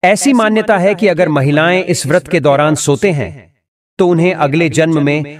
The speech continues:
अजगर के रूप में जन्म लेना पड़ता है। पूजा के अलावा महिलाएं रात भर जागकर भजन कीर्तन भी करती हैं।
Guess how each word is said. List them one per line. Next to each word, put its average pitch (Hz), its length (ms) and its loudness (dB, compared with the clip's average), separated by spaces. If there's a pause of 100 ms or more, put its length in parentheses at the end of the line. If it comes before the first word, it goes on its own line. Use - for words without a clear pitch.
(120)
अजगर 147 360 0
के 170 160 -2
रूप 139 280 0
में 139 160 0
जन्म 139 260 0
लेना 123 260 -2
पड़ता 107 300 -4
है। 92 160 -12 (1080)
पूजा 214 280 2
के 233 120 -2
अलावा 170 380 2
महिलाएं 156 500 0
रात 147 320 0
भर 135 200 -4
जागकर 147 540 -2
भजन 135 360 -2
कीर्तन 139 440 -2
भी 113 120 0
करती 110 320 -4
हैं। 95 260 -12